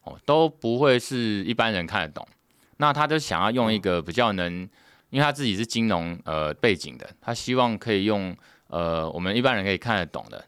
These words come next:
那他又是人类可以读的一个文字，哦，那，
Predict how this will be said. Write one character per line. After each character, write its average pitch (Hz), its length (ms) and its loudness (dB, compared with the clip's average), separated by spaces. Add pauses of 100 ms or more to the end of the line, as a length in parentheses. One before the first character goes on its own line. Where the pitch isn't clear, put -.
那 117 220 2
他 123 280 0
又 120 200 0
是 90 680 -4
人 98 160 0
类 135 140 4
可 127 100 -2
以 95 80 2 (120)
读 80 180 -10
的 82 100 -2
一 87 80 -2
个 85 120 -2
文 85 280 -2
字， 95 220 -6 (560)
哦， 87 240 -2 (260)
那， 107 480 4